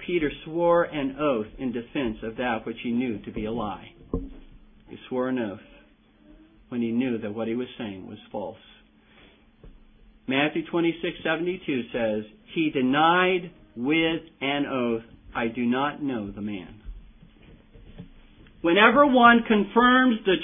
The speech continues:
truthfulness of what he says to others with an oath, such as, "I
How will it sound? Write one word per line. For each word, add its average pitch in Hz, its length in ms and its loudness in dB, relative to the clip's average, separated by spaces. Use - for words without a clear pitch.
truthfulness 190 680 4
of 170 120 4
what 233 160 10
he 240 240 4
says 220 340 8
to 214 140 4
others 160 480 8
with 175 220 2
an 202 140 4
oath, 135 400 2
such 170 140 2
as, 160 280 -2
"I 160 140 0